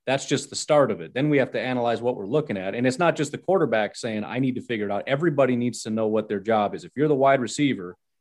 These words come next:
and we line up this way and they're doing this,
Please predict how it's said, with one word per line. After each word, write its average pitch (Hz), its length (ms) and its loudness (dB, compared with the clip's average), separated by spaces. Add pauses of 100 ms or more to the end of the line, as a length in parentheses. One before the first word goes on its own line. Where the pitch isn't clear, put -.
(380)
and 104 240 -2
we 151 140 4
line 139 240 4
up 127 140 2
this 135 200 0
way 117 140 2
and 104 100 0
they're 135 140 2
doing 127 260 0
this, 127 240 0